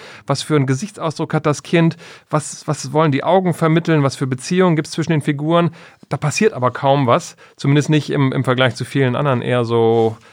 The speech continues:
äh, plotgetriebenen Geschichten, ne? Und bei diesem zum Beispiel, bei Sunny, das ist so ein Buch, wo ich tatsächlich dann auch einfach mir Zeit nehme, jede Seite mal in Ruhe anzugucken, auch nochmal hin und her blättere.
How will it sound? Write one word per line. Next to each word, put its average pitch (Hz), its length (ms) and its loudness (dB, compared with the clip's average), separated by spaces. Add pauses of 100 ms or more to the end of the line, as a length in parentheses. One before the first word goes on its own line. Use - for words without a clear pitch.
(240)
äh, 120 500 2
plotgetriebenen 117 1080 -2
Geschichten, 104 440 -6
ne? 104 140 0
Und 170 200 -4
bei 120 100 2
diesem 160 240 0
zum 160 100 -2
Beispiel, 156 260 0
bei 120 140 2
Sunny, 143 260 -2
das 127 160 -4
ist 147 140 -8
so 147 80 -2
ein 135 160 -2
Buch, 143 180 -6
wo 127 120 -6
ich - 80 -10
tatsächlich 120 340 -6
dann 139 160 -4
auch 120 140 -6
einfach 139 220 -6
mir 135 180 -2
Zeit 151 280 0
nehme, 139 300 -2
jede 135 240 0
Seite 135 260 0
mal 131 60 -2
in 135 60 -2
Ruhe 127 220 0
anzugucken, 147 480 -4
auch 123 80 -2
nochmal 127 220 -2
hin 123 100 2
und 135 120 2
her 139 160 2
blättere. 135 440 0